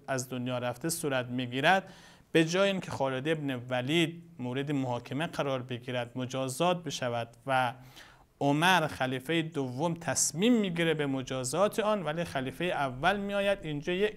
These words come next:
اجتهاد برخلاف نص دین انجام می‌ده، میگه خب خالد ابن ولید اشتباه کرده است، اجتهاد کرده، اجتهادش به خطا رفته است.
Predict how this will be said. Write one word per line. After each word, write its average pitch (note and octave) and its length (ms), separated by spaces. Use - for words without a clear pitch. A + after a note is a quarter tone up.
اجتهاد D#3 580
برخلاف D3 680
نص G#3+ 600
دین F3 380
انجام C#3+ 460
می‌ده، G#3 280
میگه F#3+ 240
خب G#3+ 360
خالد F#3 340
ابن F#3+ 220
ولید F3 320
اشتباه G#3 420
کرده F3+ 300
است، D#3 200
اجتهاد G3 680
کرده، G#3+ 360
اجتهادش G#3+ 680
به G#3 80
خطا G3 360
رفته D#3+ 300
است. D#3+ 260